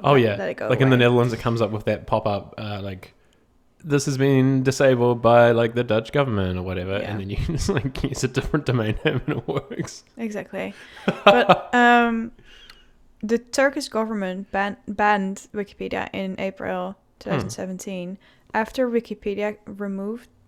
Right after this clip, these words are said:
Speaker 2: uh, refused to remove content al-, alleging that the Turkish <laughs> government had given support to terrorists and militant groups.
Speaker 1: Wow. So that's interesting because, yeah,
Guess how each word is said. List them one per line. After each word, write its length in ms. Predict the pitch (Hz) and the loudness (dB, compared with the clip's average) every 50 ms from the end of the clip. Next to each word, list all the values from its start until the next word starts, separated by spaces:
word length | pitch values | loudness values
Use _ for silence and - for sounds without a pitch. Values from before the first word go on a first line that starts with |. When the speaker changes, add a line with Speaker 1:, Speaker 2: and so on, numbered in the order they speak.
| _ _ | _ _
Speaker 2:
uh, 180 | 220 208 208 202 202 | -6 -4 -4 -2 -2
refused 400 | 226 226 - - 247 254 247 - | -2 -2 -2 0 -2 -2 -2 -2
to 80 | 247 233 | -4 -4
remove 440 | 220 214 202 202 202 202 202 - _ | -4 -4 -4 -4 -6 -8 -10 -14 _
content 520 | - - 208 202 - - 190 180 180 - - | -8 -8 -8 -8 -8 -8 -10 -10 -10 -12 -14
al-, 120 | - - - _ | -16 -18 -12 _
alleging 460 | - 196 196 190 190 196 - - 196 190 | -6 -2 -2 -2 -2 -2 -4 -8 -8 -8
that 120 | 190 - - | -10 -8 -8
the 80 | 190 | -10
Turkish 400 | - - - 240 240 240 233 240 | -10 -6 -8 -8 -6 -6 -8 -6
<laughs> 100 | - 220 | -4 -4
government 440 | 220 196 214 185 180 202 - - 196 | -2 -2 -2 -4 -6 -10 -12 -12 -12
had 160 | 202 214 220 | -14 -16 -10
given 260 | - 208 202 196 196 | -8 -8 -6 -4 -6
support 560 | 190 - - 190 - - 196 202 196 190 - - | -6 -6 -10 -12 -8 -4 -4 -4 -4 -6 -8 -16
to 80 | - - | -18 -18
terrorists 580 | - - 208 202 196 190 185 180 180 175 - - | -10 -8 -4 -4 -2 -2 -2 -4 -4 -6 -10 -10
and 120 | - 180 | -10 -10
militant 340 | 185 180 180 180 - - - | -8 -8 -10 -10 -12 -16 -14
groups. 500 | - 113 98 64 - - - - - - _ _ _ _ - - - - - - - - - | -12 -12 -12 -12 -12 -14 -16 -16 -16 -18 _ _ _ _ -20 -16 -14 -12 -12 -12 -12 -12 -10
Speaker 1:
Wow. 440 | 120 113 110 101 98 95 95 95 - - - _ _ _ _ _ _ _ _ _ _ | -4 0 0 2 2 0 -2 -6 -8 -12 -20 _ _ _ _ _ _ _ _ _ _
So 160 | - - 123 | 0 0 2
that's 200 | 117 127 156 156 - | 4 4 2 2 0
interesting 500 | 110 120 123 - 127 - - 107 98 98 | -4 -4 -2 -2 -4 -4 -2 -4 -4 -4
because, 260 | 98 - 117 110 104 | -6 -4 -4 -4 -4
yeah, 180 | 107 90 87 - | -4 -6 -6 -8